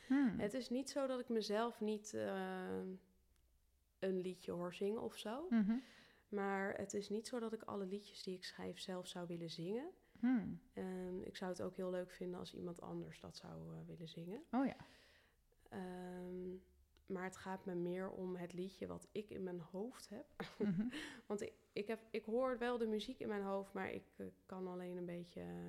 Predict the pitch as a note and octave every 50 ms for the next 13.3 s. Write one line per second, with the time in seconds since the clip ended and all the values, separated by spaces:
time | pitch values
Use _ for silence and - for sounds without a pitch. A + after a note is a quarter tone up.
0 | F3 F3 F#3 - - - - - - F3+ E3+ F#3 F3+ F3 E3+ - F3+ F3 F3+ F3
1 | F3+ F#3+ F3+ F3 - - - F3 F3 F3+ F#3 F3+ E3+ - - F3+ F3 F3 F3 E3+
2 | E3 E3+ E3+ F3+ F3 - F3+ E3+ E3+ E3+ E3+ E3+ E3 E3 - F3 - F3 E3+ F3+
3 | - G#3 G3 - F3 F3+ F3 - - F3 F3 E3+ F3 - - - - - - -
4 | - - - - - _ - F#3+ F#3+ G#3 G3 - F#3+ F#3 - - E3+ E3 E3+ E3
5 | - F#3 G3 - - E3 - F3 D#3+ - D#3+ D#3+ D#3+ - G3 D4+ F4 - - -
6 | - - - - - - - - - - - A#3 A3+ A3+ - A#3 C4+ C4+ C#4+ C4
7 | C4 - B3 A#3+ - B3+ A#3 - B3 B3+ B3 - - B3 A#3 A#3 A3+ A3 A3+ G#3+
8 | - G#3 G3+ G3+ G3+ G3 G#3 G#3 G#3 G#3 - - - - - F#3+ F3+ F3+ - G#3
9 | G#3 G3+ G3 F#3+ F#3 F#3 F#3 E3+ - F#3 F3+ F3+ F3+ F3 F3 F3 - - F3+ F3
10 | F3 - - - _ _ - G3 F#3 F3 F3 F#3+ - - G#3 G3+ - - - A#3
11 | A3+ A#3+ A#3 - - A#3+ B3 B3+ B3 - G3+ F3+ G3 B3+ E4+ G4 - - - C#4+
12 | C#4 G#3+ A#3 B3+ D#4+ E4+ - - - - - - G3+ F#3+ F#3+ F#3+ F#3+ F#3+ F#3+ F#3+
13 | F#3+ F#3+ F#3+ F#3+ F#3+